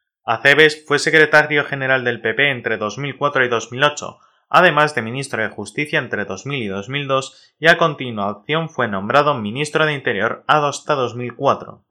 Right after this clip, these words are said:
A él le atribuye Luis Bárcenas haber ordenado a Álvaro Lapuerta, jefe de tesorería, la orden de sufragar parte del coste total de las obras para reformar la sede de la calle madrileña en Génova,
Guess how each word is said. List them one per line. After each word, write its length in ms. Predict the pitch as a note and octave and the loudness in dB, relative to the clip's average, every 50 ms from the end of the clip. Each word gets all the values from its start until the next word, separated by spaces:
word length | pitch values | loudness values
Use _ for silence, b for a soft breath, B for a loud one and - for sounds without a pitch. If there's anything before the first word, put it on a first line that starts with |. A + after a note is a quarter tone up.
| _ _ _ _ _ _ _ _ _ _ _ _ _ _ _ _ _ _ _ _ _ | _ _ _ _ _ _ _ _ _ _ _ _ _ _ _ _ _ _ _ _ _
A 180 | B2 B2+ C#3 | 4 6 8
él 140 | D3 D#3 D3+ | 8 6 6
le 80 | C3+ A#2 | 4 2
atribuye 540 | A2 - G#2+ G#2 G#2 A#2+ C#3 C3 C#3+ D3 | 2 0 -4 -4 -4 -6 -6 -4 -2 -2
Luis 260 | C#3 A#2 A2 G#2+ G#2 G2+ | -2 -2 -6 -8 -2 2
Bárcenas 560 | C3+ C#3+ C#3+ C#3+ D3+ D3 D3 D3+ D3+ - - | 4 4 4 2 0 -2 0 0 0 0 0
haber 240 | A2 C3 C#3 D3+ D#3 | 2 2 2 2 0
ordenado 600 | C#3 C#3 C3 C3 C3 C3+ C#3 C#3+ D3 D3 - G#2+ | -2 -2 -2 -2 0 0 2 2 2 2 2 2
a 120 | G#2+ A#2+ | 4 4
Álvaro 280 | C3+ C3+ B2 A2+ G#2+ G2 | 4 2 2 0 -2 -2
Lapuerta, 520 | F#2 F#2+ - - C3+ C3+ C3 - D3 D3 | -4 -4 -2 0 0 0 2 2 0 0
jefe 300 | D3 - B2+ A2 - G#2 | 2 0 -4 -2 -2 -4
de 120 | F#2 F#2+ | -8 -8
tesorería, 720 | F#2 F#2 F#2+ - - F2 F#2+ F#2+ G#2+ B2+ C#3+ C#3+ C#3 - B B B B B B | -10 -10 -10 -10 -10 -10 -8 -4 0 2 2 2 2 0 B B B B B B
la 320 | B2 C3+ D3 D#3 E3+ F3 | 0 4 8 8 8 8
orden 380 | F3 D#3 D#3 C#3+ D#3+ E3 D#3 D3 | 8 6 2 0 -2 -4 -2 -2
de 100 | B2+ A2+ | -2 -2
sufragar 760 | - - B2+ A#2 - - A2 A2+ B2 D3 D3+ - - - _ - | -4 -4 -8 -6 -4 -2 0 2 4 4 2 2 0 -6 _ 2
parte 300 | E3 E3+ - - - D#3+ | 2 2 2 2 -2 -2
del 200 | B2+ G#2+ G2+ - | -2 -2 -4 -2
coste 340 | - C#3+ C#3+ - - C3+ | 0 -2 0 0 -2 -2
total 340 | - A2 G#2 - G#2+ G2+ F#2+ | -2 -2 -2 0 -2 -2 -2
de 80 | F#2+ F#2+ | -4 -4
las 200 | G2 G2 - - | -4 -4 -2 -2
obras 280 | C3+ C3+ C#3+ C#3+ C#3 | 0 2 2 2 0
para 480 | - - - D#3+ E3 E3+ E3+ E3+ E3+ - - - _ _ _ | 0 2 6 8 8 8 6 6 2 -4 -14 -20 _ _ _
reformar 600 | - - D#3+ D#3+ - - B2+ A#2 A2+ A#2+ C3 C3+ | -2 2 2 2 2 2 -2 0 2 2 2 2
la 120 | B2 G2+ G#2 | 2 -2 -4
sede 300 | - - C3 C3+ C3+ B2+ | -2 0 0 2 4 4
de 60 | G2+ | 2
la 120 | F#2+ F#2+ | 2 0
calle 260 | - A#2 B2 B2 C3+ | 2 2 2 2 2
madrileña 680 | C3 A#2 G#2+ G#2 G#2 G#2 G#2+ A2+ A#2+ B2 A#2+ A#2+ A#2+ A#2 | 0 0 0 -2 -2 -2 -2 -2 -2 -2 -2 -2 -4 -4
en 120 | G#2+ G#2 | -4 -8
Génova, 520 | - - D3+ C#3+ A#2+ F#2+ F2+ - - - | -6 -2 -2 0 0 -2 -6 -10 -14 -16